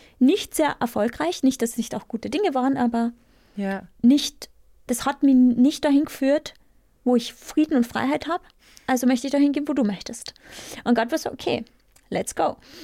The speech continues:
Speaker 2: Mhm.
Speaker 1: Und dann eben hat er diese ganzen Themen einfach wirklich aufgebracht.
Speaker 2: Mhm.
Speaker 1: Ja.
Speaker 2: Also du und Gott hatten dann so ein One-to-One, eine Zeit in
Speaker 1: Ja.
Speaker 2: Finnland, so
Speaker 1: Ja,
Speaker 2: <laughs> den Deep
Speaker 1: voll.
Speaker 2: Dive
Speaker 1: Ja, voll.
Speaker 2: <laughs> in alle Themen. Was hast du ihm für Fragen gestellt?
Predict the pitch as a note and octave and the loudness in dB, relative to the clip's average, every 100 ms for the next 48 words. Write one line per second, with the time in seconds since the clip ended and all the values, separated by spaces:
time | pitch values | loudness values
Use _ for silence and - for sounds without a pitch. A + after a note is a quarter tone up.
0 | C4 G#3+ G3+ A#3+ C4 D#4 A#3 A#3 C4 B3+ | -12 -6 0 4 4 4 2 2 2 2
1 | B3 B3+ B3 A#3+ B3+ C#4 C4 C#4 D#4+ D4 | 0 0 -2 -2 -2 0 0 0 0 2
2 | G#3+ G#3 G3+ A#3 A3+ - A3+ - A3 A3 | 0 -2 -2 -2 -2 -2 -4 -4 -8 -8
3 | G#3 - - _ - G#3+ G#3+ G3+ F#3+ F3+ | -10 -12 -20 _ -6 -2 0 0 -2 -4
4 | E3+ - _ - - _ G#3 G3 - _ | -8 -12 _ -20 -20 _ -6 -6 -10 _
5 | _ _ - F#3+ G3+ F3 _ _ A3 A#3+ | _ _ -8 -4 -4 -6 _ _ 2 4
6 | C4+ G3 G3 G3+ G#3+ G#3+ G#3 F#3+ F#3 F#3 | 4 4 4 2 0 -2 0 2 2 2
7 | G3 F#3 F#3 F3 - - G3 F#3 F#3+ A3+ | 2 2 0 -4 -14 -4 -2 0 2 2
8 | - G#3 F#3+ G3 G#3 G3 F3 - G3+ G3+ | 2 -2 0 2 4 2 0 -4 -4 0
9 | F#3+ A3+ G#3+ G3+ G3 A#3 - C4+ A3+ - | 2 4 4 2 4 2 2 0 0 0
10 | B3 - - - G3+ A3+ A#3 A3 F3 F3 | -4 -10 -8 0 2 4 2 4 2 0
11 | A#3 A#3 - B3+ A#3 A#3+ A3+ A3 G#3+ A3 | -2 -4 0 4 4 2 0 0 0 -2
12 | - - F#3+ - G3 G3 F#3+ G#3 F#3+ F#3+ | -8 -6 -6 -4 -4 -4 -4 -2 0 0
13 | F#3+ - - - - _ _ _ F#3 G3+ | -2 -8 -20 -20 -20 _ _ _ -8 -4
14 | A#3+ A#3 A#3 G#3+ G#3+ G#3 G#3 F#3+ E3+ - | -4 -2 0 0 -2 -2 0 0 -2 -2
15 | F#3+ F3+ | -2 -4